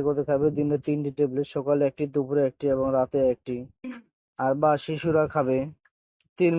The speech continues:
মিলি পরিমাণিত per কেজি অনুযায়ী, যে বাচ্চাগুলো রয়েছে, কেজি বলতে প্রতি কেজি, per কেজিতে তিন মিলি করে খাবে, দিনে তিনবার করে। ওকে, এটা হলো আপনাদের খাওয়া নিয়ম,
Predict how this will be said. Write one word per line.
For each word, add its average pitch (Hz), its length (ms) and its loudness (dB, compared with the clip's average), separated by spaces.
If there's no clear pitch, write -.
মিলি 160 200 2
পরিমাণিত 151 520 2
per 151 160 4
কেজি 156 220 2
অনুযায়ী, 151 460 2
যে 147 180 0
বাচ্চাগুলো 151 440 4
রয়েছে, 143 300 0
কেজি 160 320 2
বলতে 160 180 4
প্রতি 156 300 0
কেজি, 147 260 2
per 147 160 6
কেজিতে 156 340 0
তিন 156 200 -2
মিলি 156 240 0
করে 156 220 4
খাবে, 131 240 -2
দিনে 165 400 0
তিনবার 165 380 4
করে। 156 160 6
ওকে, 151 220 2
এটা 165 200 4
হলো 165 220 6
আপনাদের 156 340 0
খাওয়া 151 240 4
নিয়ম, 151 140 2